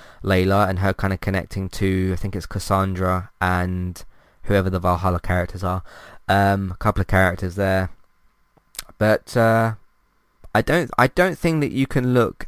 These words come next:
at, um,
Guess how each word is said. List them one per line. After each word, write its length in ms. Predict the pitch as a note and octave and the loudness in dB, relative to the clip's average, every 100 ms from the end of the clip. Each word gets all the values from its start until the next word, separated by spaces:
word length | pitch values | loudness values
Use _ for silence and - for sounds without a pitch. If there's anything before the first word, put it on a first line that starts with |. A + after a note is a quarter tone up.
| - | 0
at, 600 | A2 - _ - - - - - - - - - - - - - - - - | 0 0 _ -18 -16 -20 -20 -20 -20 -20 -20 -20 -20 -20 -20 -20 -20 -20 0
um, 680 | - A2+ A2 A2 G#2+ G#2+ G#2+ | 6 8 8 8 4 2 -2